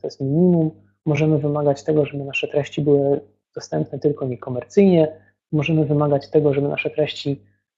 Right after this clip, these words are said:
były dostępne tylko w oryginale i nie chcemy pozwalać na tworzenie utworów zależnych. I ostatnia rzecz, możemy też wymagać tego, żeby nasze treści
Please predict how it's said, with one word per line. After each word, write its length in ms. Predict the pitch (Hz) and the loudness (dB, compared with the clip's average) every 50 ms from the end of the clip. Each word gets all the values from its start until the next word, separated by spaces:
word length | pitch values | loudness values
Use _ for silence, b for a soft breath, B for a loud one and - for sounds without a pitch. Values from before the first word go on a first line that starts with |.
| _ - | _ -4
były 340 | 139 135 135 151 156 156 | -4 0 4 6 6 8
dostępne 360 | 151 151 - - 156 147 139 - | 6 6 4 2 0 0 0 0
tylko 300 | - 160 156 - 160 139 | 0 0 2 2 0 2
w 100 | 131 143 | 2 2
oryginale 580 | 139 135 151 139 139 147 147 151 147 139 135 | 2 2 0 0 2 2 2 4 2 2 0
i 80 | - 147 | -2 -4
nie 80 | 135 | -8
chcemy 260 | 127 - - 143 135 135 | -8 -6 -6 -6 -6 -2
pozwalać 640 | - 151 151 143 139 151 143 139 131 - - - | -2 0 0 0 0 -2 -2 -2 -4 -6 -8 -10
na 180 | 143 135 131 131 | -8 -8 -8 -8
tworzenie 600 | - - - 143 135 - 147 139 135 135 135 135 131 _ _ _ _ _ - | -8 -6 -4 -4 -2 -2 -2 -2 -2 -2 -2 -4 -8 _ _ _ _ _ -16
utworów 420 | 135 - - 151 139 139 131 131 131 | -16 -8 -4 -2 0 0 0 0 -2
zależnych. 680 | 143 131 135 135 131 131 - 190 240 277 - - - _ _ _ _ _ _ _ _ _ _ _ | -6 -4 -2 -2 -2 0 2 2 2 2 0 -4 -10 _ _ _ _ _ _ _ _ _ _ _
I 160 | 214 214 208 | 4 6 6
ostatnia 420 | 185 160 - - 208 214 - 202 170 | 6 4 2 -2 -2 0 2 4 4
rzecz, 200 | 185 185 - - | 4 2 0 -2
możemy 300 | 160 160 196 202 190 - | 0 4 4 4 4 4
też 160 | 175 156 151 | 0 -2 -2
wymagać 460 | 165 151 160 170 160 151 143 - - | 0 0 2 2 2 0 -2 -4 -4
tego, 260 | - 180 180 180 175 | -2 2 2 4 4
żeby 160 | 160 165 156 | 2 0 -2
nasze 220 | 151 151 - - 143 | -2 -2 -4 -6 -6
treści 640 | - - 175 190 185 - - - 175 160 165 - | -4 -2 0 0 0 -2 -2 0 0 0 0 -2